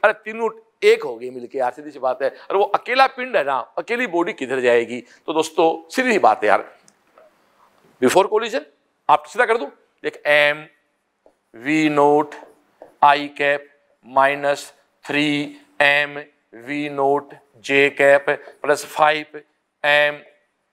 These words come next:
वी नॉट के कैप equal to three I V एम वी डैश, सीधी सी बात है भैया। बस तेरे को एम एम टिका दे, कैंसिल आउट कर दे, ए एम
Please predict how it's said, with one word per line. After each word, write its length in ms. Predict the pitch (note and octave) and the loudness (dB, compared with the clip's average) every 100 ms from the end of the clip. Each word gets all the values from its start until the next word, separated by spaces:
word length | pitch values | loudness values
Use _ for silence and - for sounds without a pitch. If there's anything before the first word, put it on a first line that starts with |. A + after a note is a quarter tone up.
| _ _ G#2+ | _ _ -20
वी 340 | G2 C3+ C#3+ | -10 -6 -4
नॉट 440 | C#3+ C#3+ D3 C#3+ C#3+ C#3+ - - - | 0 0 0 0 -4 -4 -12 -8 0
के 180 | C#3+ C#3+ | 0 2
कैप 340 | C#3+ C#3+ C#3+ D3 - _ F3+ | 2 4 2 -4 -12 _ -14
equal 460 | F3 D#3+ D#3 D3 C#3+ | -8 0 2 2 0
to 160 | C#3 C#3+ C#3+ | -4 -4 -4
three 340 | - C#3+ D3+ D3 - B2+ | -4 0 0 0 2 2
I 180 | B2+ | 2
V 580 | C3+ C3 B2+ A2 A2+ C#3+ D#3+ _ | -2 -10 -18 -20 -20 -20 -20 _
एम 120 | D3 | -16
वी 160 | E3 G3+ | -14 -18
डैश, 220 | G3+ F#3+ | -18 -18
सीधी 200 | - G3+ | -18 -20
सी 160 | E3+ F3+ | -16 -6
बात 240 | F3 E3+ | -4 -2
है 60 | E3+ | -4
भैया। 400 | E3+ F3 E3+ E3+ _ _ - - | -6 -6 -8 -12 _ _ -20 -4
बस 300 | G#3 B3 - - _ _ | 0 0 -2 -16 _ _
तेरे 140 | F#3+ | -2
को 180 | G#3 G3+ F3 | -2 -2 0
एम 200 | E3+ E3+ | -2 -2
एम 160 | C#3 B2 | -6 -6
टिका 260 | C3+ D#3+ | -2 0
दे, 100 | D#3+ | 0
कैंसिल 280 | E3 D#3+ F3 | -2 -2 2
आउट 140 | E3+ E3+ | 2 2
कर 120 | D#3+ | -2
दे, 160 | D#3+ - | -4 -6
ए 380 | C#3 D3+ F#3+ - _ _ | -2 0 0 -4 _ _
एम 200 | C3+ C3+ | 0 2